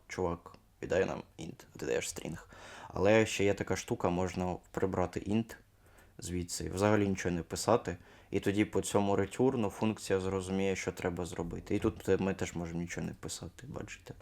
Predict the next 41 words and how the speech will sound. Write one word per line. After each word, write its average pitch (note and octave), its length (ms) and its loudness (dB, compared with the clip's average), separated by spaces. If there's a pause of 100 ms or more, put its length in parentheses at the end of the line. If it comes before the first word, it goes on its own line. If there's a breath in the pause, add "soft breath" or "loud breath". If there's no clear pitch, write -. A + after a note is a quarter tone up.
Але G#2+ 220 6
треба A2 300 8
дописувати. G#2+ 640 2
Чому? G2+ 360 0
Тому G2 240 0
що - 140 -4
приходить B2 520 2
інший A#2 260 0
розробник, A2+ 580 2
йому G#2+ 200 2
легше G#2+ 360 2
зрозуміти, F#2+ 580 -4
наприклад, - 420 -8
що, - 120 4
ага, G2+ 180 4
це - 180 6
void, F#2+ 360 2
вона G#2+ 160 6
нічого A2+ 280 2
не G2+ 60 0
має G#2 180 2
повертати. F#2 500 -4 (480 loud breath)
А - 80 6
це, G#2+ 200 6
типу, - 260 0
що F#2+ 180 2
за F#2 120 0
функція? F2 480 -2 (380 loud breath)
Вона G2+ 240 6
void B2+ 300 10
чи - 180 2
не F#2 100 4
void, A#2+ 320 6
непонятно, G2 480 2
вона F#2+ 200 4
має B2+ 240 8
щось - 200 -2
повертати G2+ 540 0
чи F#2 180 -4
не F2+ 120 -2
має. A2+ 360 2